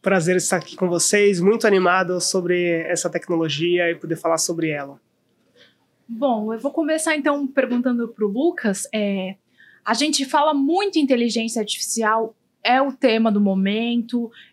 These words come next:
Speaker 2: é, é o que a gente mais escuta por aí, principalmente quando a gente fala inteligência artificial em chat G P T. Mas tem muito mais do que só inteligência artificial e o chat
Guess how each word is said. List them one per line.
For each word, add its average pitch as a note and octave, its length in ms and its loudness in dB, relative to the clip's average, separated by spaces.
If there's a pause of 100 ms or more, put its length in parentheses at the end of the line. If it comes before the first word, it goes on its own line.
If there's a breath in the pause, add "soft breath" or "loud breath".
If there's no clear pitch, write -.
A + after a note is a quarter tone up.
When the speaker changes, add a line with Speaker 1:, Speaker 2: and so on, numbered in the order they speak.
(140)
Speaker 2:
é, G3 520 0 (120)
é A#3 80 4
o - 20 2
que C4+ 80 0
a C4 60 4
gente C4+ 260 0
mais C#4+ 240 0
escuta C#4 460 -2
por B3 180 0
aí, B3+ 500 0
principalmente B3 560 -2
quando C4 160 -2
a C4 40 0
gente B3 200 0
fala C4 160 2
inteligência A#3+ 640 0
artificial A#3+ 680 0 (340 loud breath)
em D#4 320 0
chat C4+ 720 -2 (100)
G B3 200 2
P B3 160 0
T. - 300 -2 (600 soft breath)
Mas C4 280 0
tem D4+ 180 0
muito F4 640 2
mais C#4 420 2
do D4+ 160 -2
que A#4 300 -2 (300)
só C#4+ 320 0
inteligência C4+ 640 -4
artificial C4 640 -2
e G#4 80 0
o G#4 40 -2
chat E4+ 680 -2